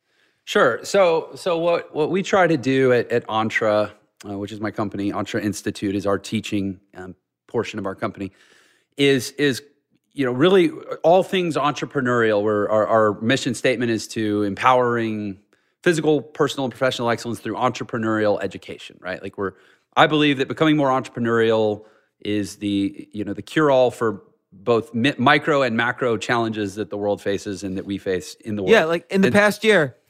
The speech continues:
Speaker 2: fifty-five million people applied for unemployment. So clearly,
Speaker 1: Yeah.
Speaker 2: corporatism, which I define as diff-, differently than capitalism, corporatism has failed, and it's, uh,
Speaker 1: Mm-hmm.
Speaker 2: corporations are not as loyal as they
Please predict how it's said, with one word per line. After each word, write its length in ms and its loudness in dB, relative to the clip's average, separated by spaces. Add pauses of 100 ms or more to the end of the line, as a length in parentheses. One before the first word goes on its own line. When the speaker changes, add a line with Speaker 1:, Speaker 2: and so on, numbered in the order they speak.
Speaker 2:
fifty-five 480 2
million 240 0
people 600 0
applied 380 0
for 100 0
unemployment. 640 -2
So 120 0
clearly, 420 4
Speaker 1:
Yeah. 80 -2
Speaker 2:
corporatism, 920 0
which 180 -2
I 80 4
define 520 0
as 120 -6
diff-, 260 -6
differently 320 -2
than 140 0
capitalism, 800 0 (360)
corporatism 600 4
has 160 0
failed, 420 -2
and 140 -6
it's, 220 -2
uh, 40 -16
Speaker 1:
Mm-hmm. 380 -4
Speaker 2:
corporations 580 2
are 100 2
not 180 2
as 120 0
loyal 540 2 (240)
as 400 2
they 240 2